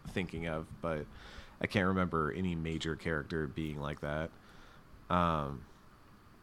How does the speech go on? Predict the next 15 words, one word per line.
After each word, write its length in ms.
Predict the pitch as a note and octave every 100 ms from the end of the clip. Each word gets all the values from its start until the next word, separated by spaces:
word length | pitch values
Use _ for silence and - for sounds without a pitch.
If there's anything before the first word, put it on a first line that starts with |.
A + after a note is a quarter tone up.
| - - - - -
anyways, 540 | D#3+ C3+ F2 C2 - -
we, 160 | A2
we 180 | F#2+ G2
head 180 | A2 A2
inside, 580 | G#2 - G2 F2+ F2 E2+ F2+ - - - - - -
uh, 340 | G2 F2+ D#2+ B1 E2+ -
or 180 | G#2 F#2+
we're, 200 | F#2+ F2
we're 140 | G#2
in 60 | G#2
the 80 | G2
command 320 | F#2 F2+ E2+
center, 460 | F2+ E2 E2 D#2+ D2
and, 640 | D#2 E2 D#2 C2+ C#2+ - -
uh, 520 | F#2+ E2+ D#2 D#2 D2+